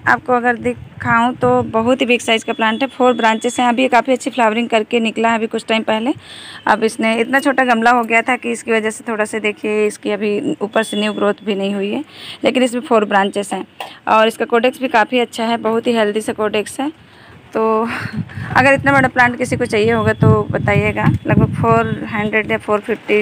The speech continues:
इसका price रखूँगी मैं, क्योंकि काफ़ी big mature plant है एकदम, बहुत ही बड़ा सा plant है।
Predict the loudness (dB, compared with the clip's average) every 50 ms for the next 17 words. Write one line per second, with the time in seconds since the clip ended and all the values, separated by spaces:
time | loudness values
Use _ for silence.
0 | 0 -4 -8 -12 -10 -8 -8 -4 -2 0 0 0 0 -2 -4 -4 -4 -6 -4 -4
1 | -4 -4 -4 -4 -6 -10 -14 -20 -20 -8 -4 -2 0 2 4 4 4 4 4 0
2 | 2 4 2 2 4 2 0 0 0 0 2 2 2 2 2 2 2 2 2 2
3 | 0 -2 -4 0 0 -2 -2 0 -2 -2 0 0 -2 0 -2 0 2 2 2 2
4 | 2 0 -4 -4 0 0 0 0 0 -2 -4 -6